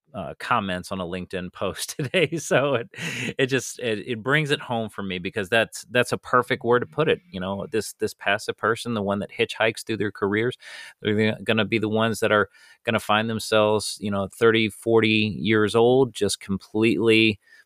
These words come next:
unsatisfied, realizing that they've just taken the easy route all the way along, didn't take that inventory, weren't really assessing what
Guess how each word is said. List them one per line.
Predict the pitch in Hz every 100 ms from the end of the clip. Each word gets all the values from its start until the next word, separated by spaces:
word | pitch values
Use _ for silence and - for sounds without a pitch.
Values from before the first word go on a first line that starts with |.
| _ 104
unsatisfied, | 110 120 117 - 80 62 65
realizing | 87 107 110 101 101 95 98 95
that | 90 90
they've | 92 95 -
just | 98 - -
taken | 104 107
the | 104 -
easy | 120 113 107
route | 101 101 104 -
all | 92 101
the |
way | 104 101
along, | 104 104 107
didn't | 113 110
take | 110 117 -
that | -
inventory, | 104 110 110 107 - 107 107 101
weren't | 107 123 -
really | 110 117 117
assessing | 101 - 104 - 107 95
what | 101